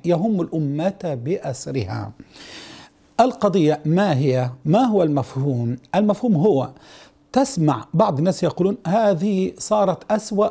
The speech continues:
أمة، صارت أسوأ أمة". طبعا ما يتكلم من، عن كلمة صارت أسوأ أمة لا يتكلم، يعني، مع احترامي، في عقيدتها أو كذا، لا، يتكلم عن أنها صارت أسوأ أمة، أي أنها صارت خلف القطار،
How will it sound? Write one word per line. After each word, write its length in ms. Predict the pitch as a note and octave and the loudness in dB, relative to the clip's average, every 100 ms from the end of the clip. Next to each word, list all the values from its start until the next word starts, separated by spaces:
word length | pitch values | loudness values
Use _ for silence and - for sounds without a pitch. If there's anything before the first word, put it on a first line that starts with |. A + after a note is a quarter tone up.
| - G#3 | 2 2
أمة، 460 | F3 B2+ A#2+ G#2+ - _ _ _ _ _ | 4 2 0 -2 -8 _ _ _ _ _
صارت 440 | - F3+ E3 - | 2 4 4 0
أسوأ 420 | A3 - F#3 - G3 | -2 2 0 2 0
أمة". 180 | C#3+ | 0
طبعا 240 | C#3 A#3 G3+ | -2 0 0
ما 220 | E3+ D#3 | 2 -2
يتكلم 360 | D3 - G#3+ C#3 | -4 -4 -2 0
من، 340 | C#3 C#3 C3+ | -2 -4 -6
عن 300 | - D3 C3 | -4 -2 -2
كلمة 320 | B2+ A3 D3+ - | -2 0 0 -2
صارت 320 | A3+ F3 - | -2 -2 -2
أسوأ 340 | F#3+ - - | -8 -6 -2
أمة 160 | F#3 E3 | -2 2
لا 120 | G3 | 0
يتكلم، 580 | A3+ F3 - G3 D#3+ D3 | 0 -2 -4 -2 -4 -4
يعني، 420 | D#3 C#3+ C#3+ D3 | -4 -4 -4 -4
مع 140 | D#3+ | -4
احترامي، 520 | D3 - F#3+ A3 C3+ C3 - - | -6 -2 0 0 -4 -6 -16 -20
في 140 | - F3 | -2 2
عقيدتها 600 | D#3+ - D3+ G3+ G3+ D#3 | 2 0 0 0 0 -2
أو 80 | C3+ | 0
كذا، 260 | G#3+ D3+ F3 | 0 0 2
لا، 360 | G#3 - - - _ - - _ | 2 2 -8 -20 _ -20 -20 _
يتكلم 440 | D#3 F3+ G3 A3+ E3+ | -2 0 2 2 0
عن 80 | D#3+ | 0
أنها 360 | F3 F3+ D#3 | 0 0 -2
صارت 440 | - - A3 E3 D#3+ _ G#3+ | -4 0 2 2 -4 _ 2
أسوأ 460 | B3+ - G3+ G3+ - - | 2 2 2 2 2 2
أمة، 380 | G3+ E3+ G3 A#3 - | 2 4 2 0 0
أي 60 | |
أنها 320 | G#3 G3 A3+ D#3 - - | 2 4 2 0 -8 -16
صارت 480 | - B3+ G#3+ F3+ | 0 4 4 2
خلف 580 | - - A3+ A#3 E3 - | -4 -2 0 2 -2 0
القطار، 960 | G3 F3 - F#3 F3 F#3+ F3+ D3 A#2 | 2 2 0 -2 0 4 6 4 2